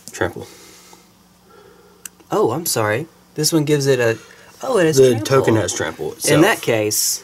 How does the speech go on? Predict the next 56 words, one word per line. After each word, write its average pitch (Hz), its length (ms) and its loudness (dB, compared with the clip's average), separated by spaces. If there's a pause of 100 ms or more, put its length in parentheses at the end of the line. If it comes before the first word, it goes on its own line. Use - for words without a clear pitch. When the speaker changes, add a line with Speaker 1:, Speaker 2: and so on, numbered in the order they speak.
Speaker 2:
in 135 140 -2
that 170 220 0
case, - 560 -6 (600)
I 135 100 -4
did 117 220 -4
not 120 200 -2
realize 113 340 -2
that. 101 200 -6
I 127 100 -2
thought, 131 300 0
I 139 60 2
knew 156 100 6
it 180 60 2
was 135 120 -6
given 120 280 -2
haste 160 400 -2
from 104 200 -6
Regisaur. 98 680 -4
I - 20 -18
didn't 131 160 -2
Speaker 1:
Yeah, 123 80 4
Speaker 2:
remember 127 320 0
it - 20 4
Speaker 1:
the 160 80 6
Speaker 2:
also 139 240 4
had - 60 0
Speaker 1:
tokens 123 180 -2
get 113 180 -2
Speaker 2:
trample. 104 340 -4
Speaker 1:
trample. - 200 -20
Speaker 2:
That's - 140 -6
such - 280 -2
a 117 60 -4
good 120 380 -4
card, 101 420 -6
dude. 110 380 2 (560)
That 190 160 2
is 120 140 2
such - 340 -2
a 113 60 0
good 107 240 -2
card. 101 300 -2
So 135 100 -2
they're 135 100 4
both 131 180 2
swinging 127 280 -2
at 123 40 -6
Nissa? 127 400 -2 (200)
Speaker 1:
Yes. - 300 -6
Speaker 2:
Yeah, 120 100 0
so 120 120 -2
she's 135 200 -6
dead 127 200 2
either 101 200 -2
way, 95 300 -8 (100)
actually. - 460 -8